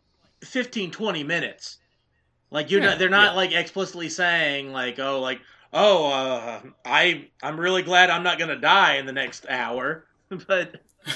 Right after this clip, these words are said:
Speaker 3: <laughs>
Speaker 1: but you understand,
Speaker 3: That would be
Speaker 1: like,
Speaker 3: awesome,
Speaker 1: who
Speaker 3: though.
Speaker 1: they are, like, as people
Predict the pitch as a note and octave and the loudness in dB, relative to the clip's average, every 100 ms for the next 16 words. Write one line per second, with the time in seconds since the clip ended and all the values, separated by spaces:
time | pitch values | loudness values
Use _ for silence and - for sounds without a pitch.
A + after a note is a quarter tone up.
0 | - G#3+ G#3 G#3 - _ _ _ _ D#3 | -2 2 2 0 -8 _ _ _ _ -4
1 | D#3 F3+ E3+ F#3 G3 F#3 - F#3+ F#3 F#3 | 0 0 2 2 2 0 0 0 2 4
2 | E3 E3+ D#3+ A#2 F3 F3+ F3 E3 E3+ F3 | 4 4 2 2 0 -2 0 -2 -2 -2
3 | F3+ F3+ F3+ D#3 D3 D3 - F#3 F3+ F#3 | 0 0 0 -2 -6 -8 -10 -10 -6 -4
4 | F#3 F3+ | -4 -8